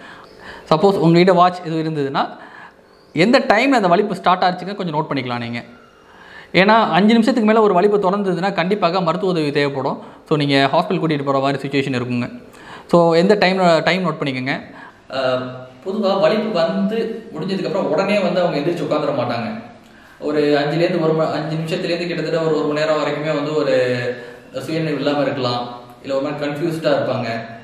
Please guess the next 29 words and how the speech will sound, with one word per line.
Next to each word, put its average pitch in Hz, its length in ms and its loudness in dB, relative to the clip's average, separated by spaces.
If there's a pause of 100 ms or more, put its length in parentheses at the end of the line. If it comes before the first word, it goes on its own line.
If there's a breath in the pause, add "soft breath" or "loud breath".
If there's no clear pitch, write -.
(280 loud breath)
இப்ப 147 320 -2
சுயநினைவு 180 440 -2
இல்லாம 160 300 2
இருக்காங்க 139 340 -2
அப்படின்னா 123 400 -2 (640 loud breath)
அவங்க 151 240 -2 (1600)
படுத்திருக்கப்போ 175 560 -2
பாத்தீங்கன்னா 139 340 -2
நாக்கு 165 300 -2 (200)
பின்னோக்கி 160 380 -4
தள்ளி 139 320 0 (840)
மூச்சு 196 240 -4
விடுறதுக்கு 143 220 -4
ரொம்ப 139 180 -2
சிரமப்படலாம். 135 720 -2 (340 loud breath)
Plus 196 200 0
வாயில் 180 300 2
உள்ள 151 220 -2
எச்சி-, 143 340 -6
எச்சில் 151 500 -2
நிறைய 143 240 -2
சிர-, 143 220 -2
சுரந்திருக்கும் - 560 -4
அந்த 117 460 -4
வலிப்பு 127 260 -4
வந்தப்போ. - 320 -6
அதுவும் 170 260 0
வந்து 147 300 -2
பாத்தீங்கன்னா 131 340 -4